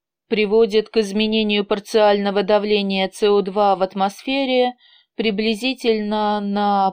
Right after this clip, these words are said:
плюс-минус тринадцать целых пять десятых, умноженное на десять в минус шестой степени атмосфер, то есть на плюс-минус тринадцать целых пять десятых P P M.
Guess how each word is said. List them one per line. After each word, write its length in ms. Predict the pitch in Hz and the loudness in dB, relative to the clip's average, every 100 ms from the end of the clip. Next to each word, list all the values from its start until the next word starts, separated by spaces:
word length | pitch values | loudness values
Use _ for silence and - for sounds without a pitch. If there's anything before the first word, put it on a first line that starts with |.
| - | -2
плюс-минус 840 | 202 208 - 202 196 185 190 - | -2 -2 -2 -4 -2 -4 -6 -10
тринадцать 640 | - 208 202 196 - 208 - | -4 -2 0 -2 -2 -6 -2
целых 360 | 202 190 190 | 0 2 0
пять 240 | - 190 175 | -2 -2 -2
десятых, 720 | 208 - 269 269 175 170 - _ _ _ | -10 -4 -2 0 -4 -6 -12 _ _ _
умноженное 840 | 214 214 214 208 208 196 196 196 | -4 -2 -2 -2 -2 -2 -2 -2
на 180 | 196 208 | -2 -4
десять 500 | 190 220 214 214 214 | -2 -4 -2 -8 -6
в 60 | |
минус 340 | 220 226 220 - | -4 -4 -4 -6
шестой 400 | 240 226 - 226 | -6 -4 -2 -2
степени 580 | - 269 254 254 247 247 | -4 -8 -8 -6 -4 -2
атмосфер, 720 | 262 294 320 - 226 165 - _ _ _ _ _ _ | -4 -4 -8 -6 -4 -4 -4 _ _ _ _ _ _
то 180 | 208 202 | 2 4
есть 340 | 202 196 - | 2 -4 -12
на 400 | 196 196 190 185 | -6 -2 0 0
плюс-минус 960 | 185 208 214 208 214 220 214 196 190 - | -2 -4 -4 -4 -4 -2 -2 -4 -6 -6
тринадцать 680 | - 208 202 190 - 202 | -2 0 2 -2 -4 -10
целых 580 | - 214 196 180 185 - | -4 0 2 0 -2 -2
пять 240 | 208 190 170 | -2 -2 -2
десятых 880 | 175 180 233 233 233 233 226 - | -6 -6 -2 -2 -2 -4 -4 -6
P 120 | - 254 | -8 -8
P 340 | 285 277 202 | -6 -2 -2
M. 260 | 151 147 | -4 -8